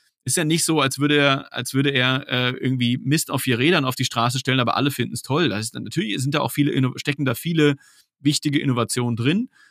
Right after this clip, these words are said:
Und zu einem nicht gewissen Grad wurde Tesla auch lange Zeit in der deutschen Autoindustrie sehr zu Unrecht belächelt und als nicht ernst, äh, zunehmend, äh, eingestuft. Ähm,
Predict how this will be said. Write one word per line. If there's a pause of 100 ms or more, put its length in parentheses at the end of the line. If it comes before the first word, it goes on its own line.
(300)
Und (140)
zu
einem (320)
nicht
gewissen (280)
Grad
wurde (480)
Tesla
auch (220)
lange
Zeit
in
der
deutschen
Autoindustrie
sehr
zu
Unrecht
belächelt
und
als
nicht (500)
ernst,
äh,
zunehmend,
äh,
eingestuft. (840)
Ähm,